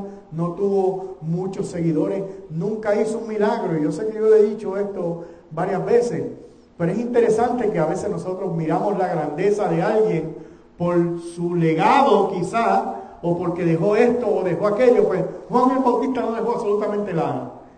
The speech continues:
ni un libro, ni seguidores, ni hizo milagros, pero sin embargo Jesucristo dice que nunca hubo nadie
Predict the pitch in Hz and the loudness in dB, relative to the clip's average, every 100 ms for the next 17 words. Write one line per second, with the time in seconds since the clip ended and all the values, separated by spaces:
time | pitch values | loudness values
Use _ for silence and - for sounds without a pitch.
0 | _ - 156 190 190 220 240 240 240 233 | _ -10 -6 -4 -4 -2 2 4 4 0
1 | - - - - _ 165 170 180 175 165 | -4 -12 -16 -20 _ -6 -4 -4 -2 0
2 | 196 233 240 247 - - - - - _ | 0 4 4 2 -4 -10 -18 -20 -20 _
3 | _ _ _ 156 170 202 226 220 214 196 | _ _ _ -8 -4 -4 -2 -2 0 2
4 | 202 226 240 240 240 - - - - 170 | 2 4 4 4 2 -6 -12 -12 -4 -2
5 | 165 170 165 151 180 240 240 180 160 165 | -2 -2 -2 0 0 2 2 0 -2 -4
6 | - 160 151 160 165 175 185 196 175 156 | -10 -10 -10 -8 -8 -8 -8 -8 -8 -8
7 | 147 143 165 233 240 233 220 - - - | -8 -8 -6 -6 -6 -8 -10 -10 -16 -20
8 | - 165 180 170 151 175 180 165 143 135 | -8 -6 -4 -4 -4 -4 -2 -4 -4 -4